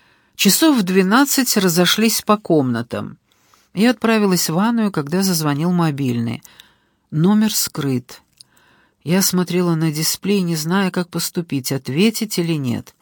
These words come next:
"Пусть всё останется сном", решила я, а ещё подумала, "С чего ты взяла, что это он?"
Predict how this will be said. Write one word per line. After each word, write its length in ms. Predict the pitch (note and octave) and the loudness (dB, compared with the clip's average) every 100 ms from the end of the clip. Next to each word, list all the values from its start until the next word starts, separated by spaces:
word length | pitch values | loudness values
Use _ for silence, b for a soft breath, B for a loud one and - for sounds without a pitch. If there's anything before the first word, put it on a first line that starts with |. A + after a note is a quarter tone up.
| _ _ _ _ _ _ _ _ | _ _ _ _ _ _ _ _
"Пусть 340 | - G#3+ - - | -2 -2 -2 -6
всё 280 | - - G3 | -4 -2 -2
останется 680 | - - F3+ E3+ E3+ F#3 | -2 -2 -2 -2 -4 -4
сном", 400 | - - G3 D3+ | -2 0 0 0
решила 400 | C#3+ D3+ - D3 | -2 -4 -4 -4
я, 240 | D3+ D3 C#3 | -4 -2 -2
а 40 | |
ещё 280 | C#3+ - G#3+ | -2 -2 -2
подумала, 680 | G3 D#3 D3 C#3 C3+ C3+ C#3 _ _ _ _ - | -4 -2 -2 -2 -2 -4 -6 _ _ _ _ -8
"С 60 | |
чего 220 | - F#3 G3 | -4 -2 -2
ты 120 | G3 | -2
взяла, 400 | F#3+ G3 F#3 D3 | -2 -2 -2 -4
что 180 | - D3 | -4 -6
это 240 | C3+ D3 | -4 -4
он?" 300 | C#3 B2 | -4 -6